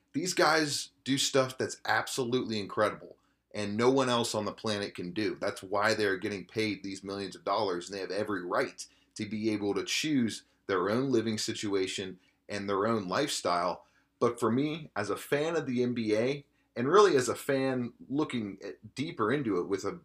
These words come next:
more magnification of a team like the Charlotte Hornets, I don't know how you can think as a small market team, a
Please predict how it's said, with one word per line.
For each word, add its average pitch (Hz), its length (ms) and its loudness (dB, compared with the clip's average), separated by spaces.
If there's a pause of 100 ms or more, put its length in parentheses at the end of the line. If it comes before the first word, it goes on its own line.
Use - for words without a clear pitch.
more 127 220 2
magnification 107 960 -2 (240)
of 110 120 -2
a 117 80 2
team 160 240 -4
like 123 200 0
the 98 80 -2
Charlotte 127 500 2
Hornets, 151 580 2 (460)
I 156 120 2
don't 226 200 2
know 127 360 2 (320)
how 185 560 6 (320)
you 143 300 -6
can 135 200 -2
think 139 500 -4 (220)
as 113 420 0 (100)
a 104 120 -6 (120)
small 147 600 2
market 160 460 2
team, 101 420 -4
a - 60 -10